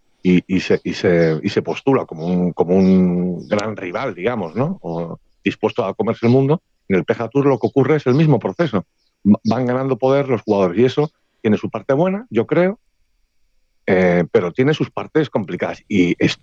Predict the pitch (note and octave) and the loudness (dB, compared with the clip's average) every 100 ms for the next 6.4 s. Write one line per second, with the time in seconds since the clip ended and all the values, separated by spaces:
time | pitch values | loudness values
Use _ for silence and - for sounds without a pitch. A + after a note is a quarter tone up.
0 | - G#2 - F#2+ E2+ E2 - F2+ B2+ - | -4 -4 0 2 2 0 2 2 2 -2
1 | _ _ F2 E2 D#2+ D#2 D2+ C#2+ C#2+ - | _ _ -2 -2 -2 -4 -8 -12 -18 -20
2 | _ - G2+ F2+ C#3 D3 A#2 G2+ - C3+ | _ -4 -2 2 0 0 -4 -4 -4 -4
3 | F#2 D#2 D2+ E2 - _ _ - F2 - | -4 -10 -10 -10 -10 _ _ -8 -6 -2
4 | F#2 F#2 - - F#2 F2+ A2+ A2 - G#2+ | -2 0 -2 -2 0 0 2 2 2 2
5 | G2+ _ _ - - _ _ _ F#2+ A2+ | 0 _ _ -20 -20 _ _ _ -6 -2
6 | G#2 G#2 G2+ | -2 -2 -6